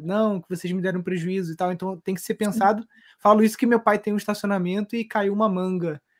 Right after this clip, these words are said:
Speaker 1: no vidro de um carro e ele teve que pagar lá seiscentos reais do,
Speaker 2: Uma
Speaker 1: do
Speaker 2: manga,
Speaker 1: para-brisa,
Speaker 2: pensa.
Speaker 1: né?
Speaker 2: É
Speaker 1: É, uma
Speaker 2: verdade.
Speaker 1: manga que caiu.
Speaker 2: Pensa um
Speaker 1: Então
Speaker 2: coqueiro daquele tamanho ali, pensa.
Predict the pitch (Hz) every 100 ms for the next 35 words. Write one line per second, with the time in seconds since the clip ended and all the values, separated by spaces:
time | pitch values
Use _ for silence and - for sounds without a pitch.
0 | _ 160 165 175 170 175 180 185 190 208
1 | 226 262 269 262 262 254 240 220 - 254
2 | 202 196 190 - 185 202 196 - 196 180
3 | 190 190 208 202 _ - 240 254 247 233
4 | 220 202 202 190 214 143 139 147 - _
5 | - 156 156 202 214 226 226 220 190 -
6 | 226 233 151 143 _ _ _ - - 240
7 | 254 294 277 277 - 277 269 262 262 247
8 | 262 254 247 247 240 220 190 185 202 190
9 | 202 - 202